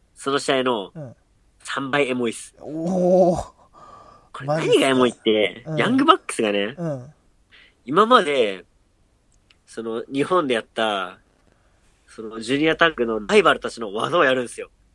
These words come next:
Speaker 2: はー。
Speaker 1: 何かっていうと、
Speaker 2: うん。
Speaker 1: あの、タイムスプリッターズがやってた、
Speaker 2: うん。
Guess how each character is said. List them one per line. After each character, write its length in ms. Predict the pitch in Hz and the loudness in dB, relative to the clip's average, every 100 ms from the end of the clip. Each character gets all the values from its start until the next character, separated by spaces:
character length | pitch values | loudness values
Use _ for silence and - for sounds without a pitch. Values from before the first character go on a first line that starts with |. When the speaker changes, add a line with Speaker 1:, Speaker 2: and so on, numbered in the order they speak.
| _ _ _ _ | _ _ _ _
Speaker 2:
は 1000 | - - 220 240 247 247 247 247 247 233 _ _ _ _ _ - | -20 -10 -6 -6 -6 -8 -8 -10 -10 -14 _ _ _ _ _ -8
ー。 40 | |
Speaker 1:
何 180 | 135 214 | -2 -2
か 80 | 139 | -2
っ 40 | |
て 80 | 123 | -6
い 40 | |
う 20 | 113 | -8
と、 320 | 107 98 87 | -6 -8 -8
Speaker 2:
う 60 | 190 | -8
ん。 180 | 170 131 - _ _ _ - | -8 -10 -18 _ _ _ -16
Speaker 1:
あ 60 | |
の、 100 | 110 | -14
タ 140 | 101 170 | -8 -4
イ 40 | |
ム 120 | 175 | -4
ス 120 | 175 | -4
プ 120 | - 175 | -8 -8
リ 120 | 175 | -8
ッ 60 | |
タ 160 | - 113 | -2 -2
ー 60 | 104 | -2
ズ 100 | 107 | -4
が 160 | 101 | -4
や 140 | 98 104 | -4 -6
っ 40 | |
て 140 | - 113 | -4 -4
た、 340 | 104 95 87 | -4 -6 -6
Speaker 2:
う 80 | 190 | -6
ん。 160 | 160 | -6